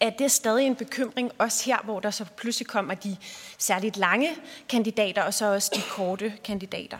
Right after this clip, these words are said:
Så er der nogle spørgsmål, jeg ikke helt har sat en, øh, en person på, men det kan I jo selv vurdere. Øhm, det ene, det er i forhold til de internationale eksempler, vi er kommet ind på. Vi ved jo, at når vi sammenligner os med andre lande, så flere af dem, som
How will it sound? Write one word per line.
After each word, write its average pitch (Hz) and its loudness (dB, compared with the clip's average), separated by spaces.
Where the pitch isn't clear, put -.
Så - 4
er 240 8
der 233 0
nogle 220 4
spørgsmål, 214 0
jeg 208 4
ikke 214 -6
helt - -10
har 220 -2
sat 208 0
en, 190 -2
øh, 165 -6
en 214 -2
person 294 2
på, 285 6
men 214 -4
det 226 0
kan 240 2
I 220 4
jo 196 0
selv 196 2
vurdere. 202 -2
Øhm, 208 -2
det 247 4
ene, 285 6
det 294 2
er 269 -4
i 285 -12
forhold 254 2
til 214 -2
de 233 -2
internationale 220 -2
eksempler, 226 -2
vi 208 -2
er 196 -4
kommet 196 -4
ind 196 -4
på. - -8
Vi 208 -2
ved 277 2
jo, 277 2
at 196 0
når 202 -2
vi 190 -2
sammenligner 220 0
os 202 -4
med 214 -4
andre 202 -4
lande, 208 -2
så 233 -2
flere 226 0
af 233 0
dem, 233 0
som 202 0